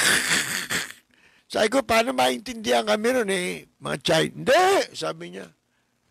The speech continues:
"Sinasabi ko sa radyo eh. Inchik yung ano niya, naririnig ko siya, nasa ibang istasyon siya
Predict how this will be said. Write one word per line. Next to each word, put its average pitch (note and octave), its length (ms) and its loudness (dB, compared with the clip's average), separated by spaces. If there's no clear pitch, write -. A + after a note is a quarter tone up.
"Sinasabi B3 640 2
ko C4+ 160 -4
sa C4 160 2
radyo C4+ 400 2
eh. E3 240 -2
Inchik G#3+ 400 -8
yung B3+ 160 4
ano B3 160 4
niya, C#4 160 2
naririnig A#3+ 640 2
ko A#3 80 -2
siya, B3 240 2
nasa A3 240 2
ibang G#3+ 400 -2
istasyon G#3+ 560 -2
siya C4 180 0